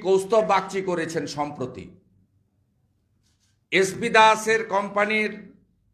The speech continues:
দুর্নীতি সহ সামগ্রিকভাবে আমাদের স্বাস্থ্য দপ্তরের প্রকিউরমেন্ট, টেন্ডার, ফিনান্সিয়াল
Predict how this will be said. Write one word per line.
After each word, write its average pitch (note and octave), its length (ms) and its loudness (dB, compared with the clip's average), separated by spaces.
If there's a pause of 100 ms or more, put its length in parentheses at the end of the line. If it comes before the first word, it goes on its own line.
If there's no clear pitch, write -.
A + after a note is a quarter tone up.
(1300)
দুর্নীতি G#3+ 500 0
সহ G#3 560 4 (640)
সামগ্রিকভাবে G3+ 1300 0 (920)
আমাদের F#3+ 840 2 (1160)
স্বাস্থ্য F#3 460 2
দপ্তরের G#3+ 920 4 (280)
প্রকিউরমেন্ট, G#3 840 0 (920)
টেন্ডার, G3+ 500 4 (1000)
ফিনান্সিয়াল G#3+ 920 4